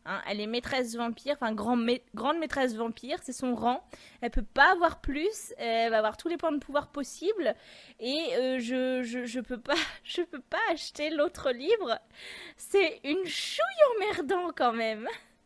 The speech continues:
Un tout petit peu. Faut qu'elle le relise, qu'on me dit dans l'écou-, dans l'écouteur, dans l'oreillette. D'accord, eh ben oui, ben, euh, je fais que ça, elle fait que ça de le relire, son bouquin de merde.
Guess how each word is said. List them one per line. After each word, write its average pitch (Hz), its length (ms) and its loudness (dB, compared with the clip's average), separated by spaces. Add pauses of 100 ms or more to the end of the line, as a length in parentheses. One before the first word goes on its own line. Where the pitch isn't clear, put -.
(1500)
Un 480 160 2
tout 508 200 6
petit 494 260 -4
peu. 440 400 4
Faut 262 120 -6
qu'elle 311 260 6
le 311 60 6
relise, 320 500 2
qu'on 339 100 -6
me 294 140 -2
dit 294 220 -8
dans 320 120 0
l'écou-, 302 340 -4
dans 277 160 0
l'écouteur, 214 720 0
dans 214 120 -6
l'oreillette. 294 720 0 (540)
D'accord, 214 600 2
eh 190 100 0
ben 214 160 -2
oui, 285 160 -4
ben, 220 300 4
euh, 220 60 0
je 233 100 -4
fais 247 100 -4
que 294 140 -4
ça, 262 320 6
elle 240 340 6
fait 302 120 0
que 453 120 6
ça 381 220 12
de 302 100 12
le 302 120 12
relire, 285 440 10
son 311 140 0
bouquin 285 320 4
de 277 80 8
merde. 247 560 4